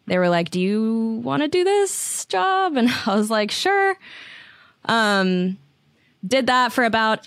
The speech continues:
a year and a half. Um, I, I was kind of doing, like, a lot of the H R and payroll duties in tandem with the promo products duties. Um, and then our, kind of the same thing happened in our de-, fulfillment department. Uh, we,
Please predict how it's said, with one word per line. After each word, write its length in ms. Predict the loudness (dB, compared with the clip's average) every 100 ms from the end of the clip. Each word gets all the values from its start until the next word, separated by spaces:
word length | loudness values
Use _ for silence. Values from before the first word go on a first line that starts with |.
| -2
a 440 | 2 2 2 2
year 200 | 2 0
and 80 | 0
a 60 | 2
half. 580 | 2 2 -2 -6 -14 -6
Um, 480 | -2 0 0 -2 -6 -10 _ _
I, 100 | -4 0
I 80 | 0
was 100 | 0
kind 180 | 0 0
of 100 | 0
doing, 260 | 0 0
like, 200 | 0 0
a 60 | 0
lot 160 | 0 0
of 80 |
the 140 | 0 -2
H 200 | -2 -2
R 220 | -2 -2
and 180 | -2 -4 -10 _ -6
payroll 300 | -4 -2 -2
duties 500 | -4 -4 -4 -6 -12 -20 _ -6
in 160 | -4
tandem 460 | -2 -2 0 0 0
with 260 | 0 -2 _ _ _
the 80 | -4
promo 320 | -2 0 0
products 380 | 0 0 0 -2
duties. 560 | 0 2 2 0 -2 -8 -4
Um, 600 | 0 0 0 -2 -4 -8 _ -12 -12 -14 _ -4
and 180 | 0 2
then 520 | 2 0 0 0 -2 -8 -20 -20 -20 -20 -6 0
our, 400 | 2 2 0 0
kind 220 | 0 0
of 80 | 0
the 100 | 0
same 220 | 0 0
thing 140 | 0
happened 300 | 0 0 0
in 100 | 0
our 100 | 0
de-, 120 | -2 -4
fulfillment 580 | -4 -4 0 0 0 0
department. 520 | -2 -2 -2 -2 -2
Uh, 220 | -2 0 0
we, 180 | -2